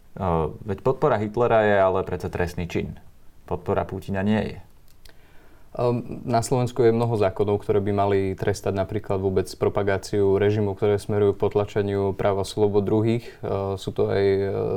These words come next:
Speaker 2: znaky komunistického režimu.
Speaker 1: No dobré, ale podľa vás súčasné Rusko do tohto spadá, do tohto paragrafu?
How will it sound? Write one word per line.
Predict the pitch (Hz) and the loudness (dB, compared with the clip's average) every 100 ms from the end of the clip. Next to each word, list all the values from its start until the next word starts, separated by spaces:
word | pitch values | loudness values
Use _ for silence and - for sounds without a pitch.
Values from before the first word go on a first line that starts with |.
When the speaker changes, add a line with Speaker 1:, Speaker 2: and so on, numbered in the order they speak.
| 107 | 0
Speaker 2:
znaky | 107 101 107 | 0 -2 -2
komunistického | 107 101 104 104 - - 107 | -2 0 -2 -4 -14 -4 0
režimu. | 107 101 104 104 117 | 2 2 0 -2 -2
Speaker 1:
No | 101 | 0
dobré, | 95 | 2
ale | 92 | 2
podľa | 95 104 98 | 2 2 2
vás | 87 | -2
súčasné | 90 101 101 104 107 98 | -8 -6 0 0 2 0
Rusko | 90 - 95 | -2 -2 0
do | 87 | 0
tohto | 98 - 101 | 0 -4 -4
spadá, | - 90 | 0 2
do | 95 92 | 2 0
tohto | 101 107 | 0 0
paragrafu? | 104 98 120 156 180 | 2 2 2 2 2